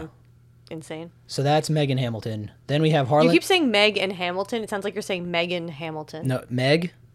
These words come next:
Speaker 1: and Hamilton
Speaker 2: Got it.
Speaker 1: Swan.
Speaker 2: Yeah.
Speaker 1: So Harlan Pepper, that's Christopher Guest. He's got a bloodhound named Hubert.
Speaker 2: He's cute, too.
Speaker 1: Um, Hubert was, mm, Hubert was pretty cute.
Speaker 2: I li-, I mean, I think all dogs are cute, so.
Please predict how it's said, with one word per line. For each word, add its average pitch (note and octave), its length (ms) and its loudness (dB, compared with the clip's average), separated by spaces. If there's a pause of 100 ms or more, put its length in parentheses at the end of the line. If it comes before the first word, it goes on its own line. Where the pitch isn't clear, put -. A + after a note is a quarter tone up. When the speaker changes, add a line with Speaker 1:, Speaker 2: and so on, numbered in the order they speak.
(200)
Speaker 1:
and C#3 220 0
Hamilton A#2+ 560 0
Speaker 2:
Got D#3 220 -6
it. D#3+ 160 -10
Speaker 1:
Swan. G2 360 -8 (240)
Speaker 2:
Yeah. D#3 200 -12 (380)
Speaker 1:
So B2+ 500 -2
Harlan D#3+ 380 4
Pepper, C#3+ 260 4
that's C3+ 180 0
Christopher C#3+ 380 0
Guest. B2 480 -2
He's C3+ 180 -2
got C#3 140 4
a B2+ 60 0
bloodhound A#2+ 580 0
named A2+ 240 -4
Hubert. E3 400 0 (100)
Speaker 2:
He's B3 160 -8
cute, F#3 220 -12
too. E3+ 340 -10
Speaker 1:
Um, A#2+ 380 -2
Hubert F#3+ 300 0
was, C3+ 240 2 (200)
mm, A2+ 180 -6
Hubert C#3+ 260 -4
was A#2+ 160 -6
pretty A2+ 180 -8
cute. G#2 240 -6
Speaker 2:
I A#3 60 -8
li-, B3 160 -6
I B3 80 -2
mean, B3 140 -2
I A#3+ 100 -2
think A#3 160 -8
all E3 100 -2
dogs E3 220 -6
are D#3+ 80 -12
cute, D#3 260 -12
so. D#3+ 260 -16